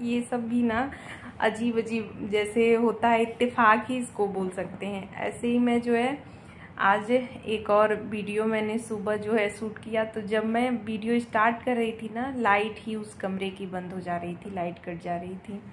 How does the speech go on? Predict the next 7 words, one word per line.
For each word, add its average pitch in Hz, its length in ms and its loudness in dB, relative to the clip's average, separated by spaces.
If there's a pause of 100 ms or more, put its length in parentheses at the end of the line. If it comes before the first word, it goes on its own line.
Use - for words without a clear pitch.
(720)
तो - 60 -10
ऐसा 190 280 -4
ही 208 160 -4
होता 190 280 -6
है। 214 160 -2
लेकिन 214 540 -6 (140)
अब 190 240 0